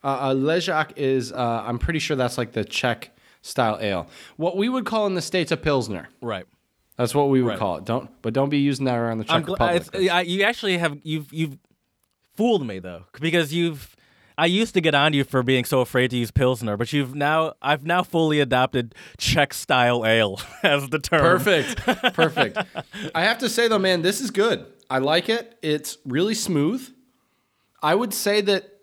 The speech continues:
Speaker 1: the Conrad was smooth, but it had a little bit more hops to it.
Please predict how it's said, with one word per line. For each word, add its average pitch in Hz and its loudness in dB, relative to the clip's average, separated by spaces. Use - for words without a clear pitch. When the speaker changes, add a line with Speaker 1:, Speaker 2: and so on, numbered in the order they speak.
Speaker 1:
the 139 0
Conrad 139 2
was 117 -2
smooth, 202 0
but 175 2
it 139 -2
had 160 0
a 160 2
little 156 0
bit 196 0
more 160 0
hops 135 -2
to 101 -4
it. - -12